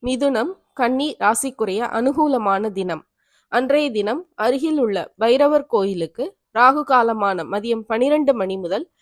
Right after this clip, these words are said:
ஒன்று முப்பதுக்குள் சென்று வழிபடலாம். பைரவருக்கு நெய் தீபம், பஞ்சு திரி போட்டு ஏற்ற வேண்டும்.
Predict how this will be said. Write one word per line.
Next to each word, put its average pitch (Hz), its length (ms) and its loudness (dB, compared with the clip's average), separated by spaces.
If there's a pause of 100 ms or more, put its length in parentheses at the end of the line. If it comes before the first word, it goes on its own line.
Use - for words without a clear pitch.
(220)
ஒன்று 285 320 4
முப்பதுக்குள் 247 760 -2
சென்று 180 420 -2 (220)
வழிபடலாம். 202 640 -2 (440)
பைரவருக்கு 262 760 2 (220)
நெய் 254 280 0
தீபம், 277 380 -2 (120)
பஞ்சு 247 360 0
திரி 247 240 -2
போட்டு 190 400 -2
ஏற்ற 202 320 -2
வேண்டும். 165 340 -6